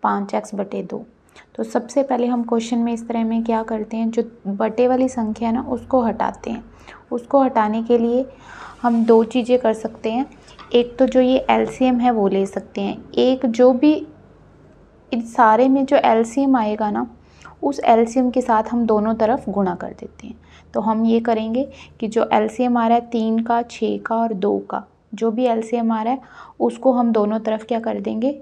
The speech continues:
गुणा कर देंगे। तो हमारे पास तीन, छः और दो का एलसीएम आ जाएगा छः। तीन, छः और दो, दो से शुरू करेंगे, दो तिया छः, दो एकम दो, तीन करेंगे, तीन एकम तीन, तीन एकम तीन।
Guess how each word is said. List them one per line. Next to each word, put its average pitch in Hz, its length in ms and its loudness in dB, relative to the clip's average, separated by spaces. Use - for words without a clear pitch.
गुणा 196 280 -2
कर - 200 -10
देंगे। - 260 -10
तो 202 120 -16
हमारे 208 380 -4
पास 226 340 -2
तीन, 240 300 0
छः 233 360 -2
और - 140 0
दो 214 200 0
का 220 140 0
एलसीएम 220 420 -2
आ 214 120 -4
जाएगा 220 320 -2
छः। 202 300 -6
तीन, 220 440 -4
छः 214 580 -6
और 208 100 -4
दो, - 240 -8
दो 220 180 0
से 226 180 -4
शुरू 233 240 -2
करेंगे, 233 480 -2
दो 208 240 -2
तिया 220 300 -2
छः, 226 300 -2
दो 214 180 -2
एकम 208 380 -2
दो, 220 160 -2
तीन 220 200 -2
करेंगे, 214 380 -4
तीन 214 240 -4
एकम 214 240 -6
तीन, 214 240 -4
तीन 202 220 -4
एकम 196 260 -6
तीन। - 240 -10